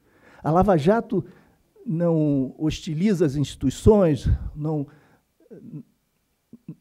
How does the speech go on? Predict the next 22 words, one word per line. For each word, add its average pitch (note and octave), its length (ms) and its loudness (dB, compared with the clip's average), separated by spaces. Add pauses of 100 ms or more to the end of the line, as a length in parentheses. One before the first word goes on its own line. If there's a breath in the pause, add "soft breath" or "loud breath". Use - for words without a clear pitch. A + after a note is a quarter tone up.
(680 loud breath)
não D3 320 -6
nega D3 720 -2
a - 20 -2
legitimidade, C3+ 640 -2
não, D3 180 -6 (160)
não D3+ 100 -10
corrói F#3 360 4
diretamente D3+ 480 0
a D#3 40 0
legitimidade. D3+ 400 -6 (140 loud breath)
Ela G3+ 160 2
já F#3+ 140 6
não G#3 120 6
existia, G3+ 540 4
ela C#3+ 160 2
tava, E3 320 -4 (1200 soft breath)
ela C#3+ 220 -6
tava D3+ 280 -2
já D3 140 -4
caída D3 580 -2
nas E3 220 -2
ruas. D3+ 720 2